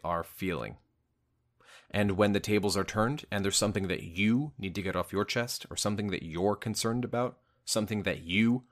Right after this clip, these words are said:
want to talk about with them, explain to them how you expect this conversation to go. But don't do so in an aggressive manner. Do so in very calm and in very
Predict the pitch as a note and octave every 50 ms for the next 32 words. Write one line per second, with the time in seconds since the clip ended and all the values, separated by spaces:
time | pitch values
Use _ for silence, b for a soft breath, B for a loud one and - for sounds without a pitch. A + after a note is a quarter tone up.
0 | b b b b b F2+ F2+ F#2 F2+ - - F#2+ - - E2+ F2+ D#2+ E2 F#2 F2
1 | E2 E2 F2+ F2+ G2+ C3+ C#3+ - _ _ _ _ _ _ _ _ _ _ _ _
2 | _ _ _ _ _ - A#2 - - - - D#3 C3 C#3+ D3+ C3 F#2+ G2 F#2 F2
3 | F#2+ G2 G2 G2 G2 E2 - - - - - G2+ G2 - - - _ _ _ _
4 | - D#2+ D#2+ G#2+ G#2 - - - G#2 F#2+ F2+ F#2+ - - F#2+ - - - F2 D#2+
5 | - - C#2 A1+ G1+ - _ _ b b b b b b b b b b b G#2+
6 | G2+ - A2+ A#2 B2+ C#3 C3 - C#3+ D#3+ D#3 - - G#2 F2+ F2 E2 - _ -
7 | A2+ A2+ A2 A2 - - - G#2 G2 G2 E2+ - G#2+ G#2 - - G2+ E2 G2+ A2
8 | A2+ B2+ A#2 E2+ E2 - - G#2+ G#2+ G#2+ - - A#2 A2+ G#2 F2+ G2 F#2 F#2+ F2+
9 | G#2 G#2 G#2+ A2 - _ - - - G2+ G2 G2+ G#2+ A#2 B2 B2+ - b b b
10 | - G2 F2 - G#2 G#2+ F#2 E2 E2 F#2 G#2 G2+ G2 G2+ G#2 G#2 G2+ G2 -